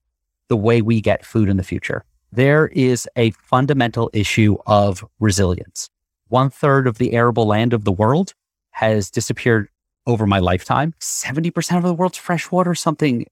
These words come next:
incomprehensible, is going into ag, where we know that water access is gonna be an existential issue for humanity. And then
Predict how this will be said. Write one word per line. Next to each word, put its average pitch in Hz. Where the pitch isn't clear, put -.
incomprehensible, 117
is 101
going 107
into -
ag, 95
where 110
we 117
know 131
that 107
water 117
access -
is 101
gonna 104
be 104
an 104
existential 113
issue 113
for -
humanity. 101
And 139
then 143